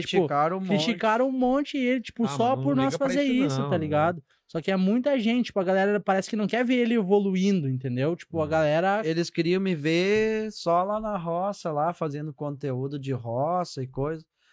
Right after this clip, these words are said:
Speaker 2: Até vou falar um pouco disso agora, que eu fiquei bem chateado quando eu perdi meu Instagram.
Speaker 3: Por que
Speaker 2: E
Speaker 3: que você
Speaker 2: quando
Speaker 3: perdeu?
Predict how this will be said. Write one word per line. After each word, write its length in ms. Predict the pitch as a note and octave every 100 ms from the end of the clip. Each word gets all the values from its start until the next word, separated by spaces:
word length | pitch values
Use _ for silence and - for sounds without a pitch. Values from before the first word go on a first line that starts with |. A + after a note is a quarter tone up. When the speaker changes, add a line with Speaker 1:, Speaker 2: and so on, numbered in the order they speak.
| _ -
Speaker 2:
Até 380 | C3 C3 C3+ C#3+
vou 100 | E3+
falar 320 | - E3 D#3
um 80 | F3
pouco 300 | E3+ E3+ E3
disso 380 | C3 C#3+ D3+ E3
agora, 360 | C3+ C3+ D3
que 80 | D3+
eu 40 | D3+
fiquei 220 | - D3
bem 220 | C3 C3+
chateado 680 | D#3 E3 D3 - B2+ C3+ D3+ -
quando 180 | C3+
eu 60 | B2+
perdi 360 | C3+ B2 A#2 C3
meu 180 | C3+
Instagram. 800 | C3+ B2+ C#3 B2+ A2+ A#2+ C3 D#3+ - _ _ _ _ _ _ -
Speaker 3:
Por 140 | C#3+
que 60 | C3+
Speaker 2:
E 20 |
Speaker 3:
que 60 | C3
você 60 |
Speaker 2:
quando 200 | C3 D#3
Speaker 3:
perdeu? 300 | D#3+ G#2+ F#2+